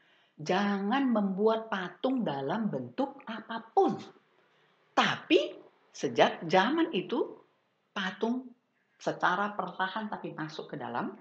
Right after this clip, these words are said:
gereja. Nah, yang lain lagi, kita sudah melihat bahwa ak-,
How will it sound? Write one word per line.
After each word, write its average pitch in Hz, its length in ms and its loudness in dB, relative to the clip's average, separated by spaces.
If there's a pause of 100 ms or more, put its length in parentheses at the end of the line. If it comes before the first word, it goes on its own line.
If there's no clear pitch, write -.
(320)
gereja. 127 400 -8 (560)
Nah, 120 320 -6 (960)
yang 151 880 4 (160)
lain 170 320 6
lagi, 208 480 6 (480)
kita 330 240 4
sudah 254 240 8
melihat 320 400 0
bahwa 196 400 2
ak-, - 240 -8